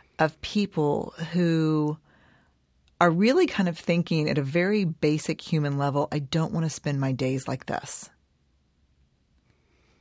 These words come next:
I don't want to spend every ounce of energy I have ducking and weaving."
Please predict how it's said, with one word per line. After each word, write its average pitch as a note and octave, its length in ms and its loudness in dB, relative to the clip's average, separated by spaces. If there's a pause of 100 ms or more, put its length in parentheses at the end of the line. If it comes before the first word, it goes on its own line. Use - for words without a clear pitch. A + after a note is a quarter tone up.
(800)
I E3 80 2
don't D#3+ 280 2
want E3+ 160 2
to - 40 -4
spend D3 540 0
every D#3 400 0
ounce C3+ 280 -2
of C3+ 180 -6
energy C#3 540 -4
I B2+ 60 -6
have C3 540 -4 (140)
ducking C3+ 420 -2
and B2+ 160 0
weaving." B2+ 440 -6